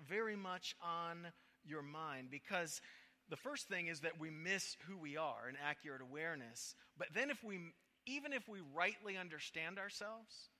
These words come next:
but we, we miss the appreciation of God's holiness, we still miss the need of the gospel. Because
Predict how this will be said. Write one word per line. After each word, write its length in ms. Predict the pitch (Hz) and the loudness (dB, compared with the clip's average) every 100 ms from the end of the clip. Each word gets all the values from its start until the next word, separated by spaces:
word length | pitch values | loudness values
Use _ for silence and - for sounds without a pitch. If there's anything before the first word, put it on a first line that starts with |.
| _ _ 156 | _ _ 2
but 200 | 185 185 | 4 4
we, 200 | 185 170 147 156 165 170 | 0 -2 -4 -8 -10 -8
we 120 | 175 | -6
miss 480 | 160 175 202 - - - - - 160 | -2 2 4 4 2 -4 -16 -12 -6
the 160 | 170 | -4
appreciation 920 | 165 - 220 - 185 170 185 - 214 | -4 -4 0 2 4 2 2 2 2
of 160 | 175 135 | -2 0
God's 300 | 156 151 - | 2 2 0
holiness, 840 | - 175 202 226 254 247 - - - _ _ _ _ _ | -4 -4 -2 -4 -6 -8 -10 -12 -14 _ _ _ _ _
we 120 | 170 | -2
still 360 | 175 - 269 233 | -2 0 2 2
miss 260 | 185 190 - | 2 0 0
the 140 | 196 | -2
need 260 | 170 170 160 | -2 -2 -4
of 80 | |
the 60 | 151 | -4
gospel. 640 | 165 185 196 - - 113 - _ - - - - | -2 0 -2 -4 -6 -12 -12 _ -20 -20 -14 -6
Because 480 | 175 220 196 170 | 2 6 6 4